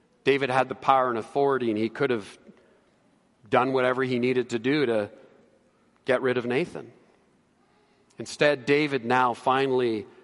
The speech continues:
acknowledges his sin. He recognizes it. And he says in verse thirteen, Second Samuel twelve, "I have sinned against the Lord."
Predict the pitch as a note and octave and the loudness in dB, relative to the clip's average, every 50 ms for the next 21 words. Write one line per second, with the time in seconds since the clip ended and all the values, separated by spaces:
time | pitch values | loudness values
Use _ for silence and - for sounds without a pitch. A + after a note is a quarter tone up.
0 | - _ - A#2 A2 - G#2+ G#2+ G#2+ A2 A#2 A#2+ A#2+ B2 A#2 A2+ A#2 A2+ G#2+ G2 | -18 _ -8 -8 -8 -6 -4 -2 -2 0 0 0 -2 -4 -6 -4 -4 -4 -4 -6
1 | - - _ - - - G#2+ F#2+ - - - - F2+ - - _ _ _ _ _ | -8 -14 _ -20 -18 -16 -14 -14 -12 -14 -12 -14 -16 -18 -20 _ _ _ _ _
2 | _ _ _ _ _ _ _ _ _ _ _ _ _ _ - C#3+ C3+ B2 A2+ G#2+ | _ _ _ _ _ _ _ _ _ _ _ _ _ _ -8 -6 -6 -6 -4 0
3 | A#2+ A#2+ B2 - - B2 B2 B2 B2 B2 B2 B2 A#2+ B2 A#2 A2+ A#2 B2 B2 B2 | 0 0 0 0 -6 -6 -2 0 0 0 0 -2 -4 -6 -8 -6 -4 -6 -6 -6
4 | - - - _ _ _ _ _ _ _ _ - A2+ A2+ A#2+ A2 - - D3 D3+ | -10 -18 -20 _ _ _ _ _ _ _ _ -8 -2 -2 -2 0 2 2 2 2
5 | D3+ D3 D3 C3 A#2+ C#3+ C#3 A#2+ - - - - C3+ B2+ A#2 - - C3 B2+ B2 | 2 0 -2 0 0 0 0 0 -4 -6 0 0 0 0 0 -2 -2 0 0 0
6 | G#2+ - B2 A#2+ - B2 A2 - - A#2+ A#2 A#2 A#2 A2+ A2+ - - A#2+ A#2 A2+ | -2 -2 -4 -4 -4 -6 -8 -4 -4 -2 -2 -2 -4 -4 -6 -8 -6 -2 0 2
7 | A2+ A2+ A2 - - - - - - - _ - A#2 B2+ C3 C#3+ D3+ D3+ D3+ D3+ | 2 0 -2 -4 -12 -20 -20 -20 -20 -16 _ 2 4 4 4 4 2 2 0 -2
8 | D#3 D3+ C3+ - - B2 A2 - - - - - C3+ C3+ C3 C3 C3 C3 B2+ B2 | -2 -4 -6 -4 -6 -6 -6 -6 -12 -8 -2 0 2 2 2 0 -4 -6 -6 -8
9 | - A#2+ G#2 - - G#2+ G#2 G#2 G2 F#2+ - - - - - - _ _ _ _ | -10 -10 -10 -6 -4 -4 -4 -4 -4 -6 -12 -14 -14 -16 -18 -20 _ _ _ _
10 | - G#2 F#2+ E2+ E2+ E2 D2+ - - - _ _ | -8 -8 -8 -8 -10 -14 -18 -18 -20 -20 _ _